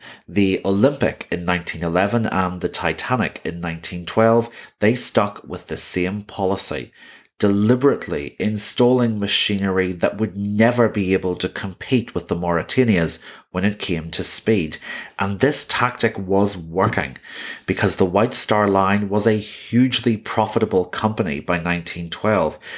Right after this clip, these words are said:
They neither wanted nor needed the blue ribboned record. Some passengers enjoying their food in the Titanic's second-class dining saloon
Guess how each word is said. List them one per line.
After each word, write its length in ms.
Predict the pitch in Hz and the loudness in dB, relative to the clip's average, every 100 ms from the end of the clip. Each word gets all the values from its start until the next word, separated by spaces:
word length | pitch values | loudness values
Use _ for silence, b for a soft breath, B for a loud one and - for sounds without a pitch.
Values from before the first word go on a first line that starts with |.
| B | B
They 160 | - 110 | 0 2
neither 380 | 104 110 107 101 | 4 4 4 2
wanted 640 | 92 107 113 135 135 - - | 2 0 2 2 0 -2 -8
nor 320 | 92 107 123 | -2 0 2
needed 540 | 113 113 120 85 65 - - | 0 0 2 2 0 -14 -6
the 80 | 95 | -6
blue 480 | 85 90 95 107 - | -2 0 2 2 -2
ribboned 460 | - 87 92 87 - | -6 -4 -4 -6 -6
record. 540 | 92 113 - 78 69 - b b b b b b b | -4 -2 -2 -4 -4 -10 b b b b b b b
Some 400 | - - 143 147 | -4 0 0 -2
passengers 760 | - 123 - 127 104 95 85 | 0 0 0 0 4 4 2
enjoying 800 | - 92 95 90 101 110 120 113 104 | -2 -6 -6 -2 2 4 4 2 0
their 200 | 90 82 | 0 -2
food 500 | - - 143 85 - | -2 2 4 4 -2
in 180 | 90 | -4
the 80 | 90 | -4
Titanic's 800 | - 87 85 - 110 107 - - | -4 -4 -4 0 0 0 -2 -4
second-class 720 | - 104 113 107 - 95 92 | -2 -2 -2 -6 0 0 0
dining 420 | - 107 127 131 110 | 0 2 2 0 -4
saloon 480 | - 95 82 85 | -2 -2 -2 -4